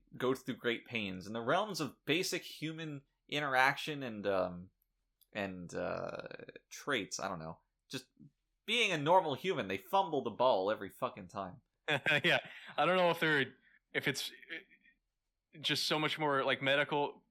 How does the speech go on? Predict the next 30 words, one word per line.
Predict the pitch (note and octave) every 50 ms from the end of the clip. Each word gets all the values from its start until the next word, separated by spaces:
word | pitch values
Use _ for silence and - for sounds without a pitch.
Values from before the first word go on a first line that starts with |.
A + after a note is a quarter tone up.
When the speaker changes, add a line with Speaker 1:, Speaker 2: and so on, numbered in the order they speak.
| _ _ _ _ _ _
Speaker 2:
medical | - B2+ C#3 C#3+ C#3 D#3+ C#3+
conditions | - D3 C#3 C#3+ C3+ - - D3 C#3+ C3
and | C3 A2 G#2+
mental | G#2+ G#2+ A2 - B2+
conditions | - C3 B2 A#2 - B2+ A#2 G#2
are | G#2 G2
just | G2+ - -
so | A#2+ A2
much | A2 G#2+ - -
more | A2 A2 G#2
relatable | G2 F#2 F2+ F#2 G2 G#2+ A2+ A2 A#2+ A#2+ A#2+
that | G2+ F#2 F#2 - _ - - _ _ - _ _ _ _ _ - B2+ B2 A2+ G#2
they, | A2+ G#2+ G#2 G#2
they | G2 G2+ G#2+
use | G#2+ G2+ G2+ G#2+ A#2 A#2 A#2 A#2 A2+ - - - - - _ _ _ _ _ _ _ - - - - - - - - - _ - _ _ _ _ - _ - A#2 G2+
that, | G#2 G2+ G2+ G2 - - - - - - _ - _ _ _ _ _ _ _ - - - - - - - - - - - _ _ _ _ _ _ _ -
they | B2 A#2+ A#2+
use | C3 D3+ D3+ B2
that | A#2 A#2 A#2+ - -
time | - - G#2+ G2+ G2 G2 -
to | -
kind | - A2+ G#2+ G#2
of | G#2 F#2+
sell, | - - - A2 G2+ A#2 A#2
"Oh, | B2 C#3 C3+
this | B2+ A#2+ -
is | A#2+
the | A#2 G#2
future." | - A#2 G#2+ G2+ - F#2+ E2+ E2+ -
<laughs> | -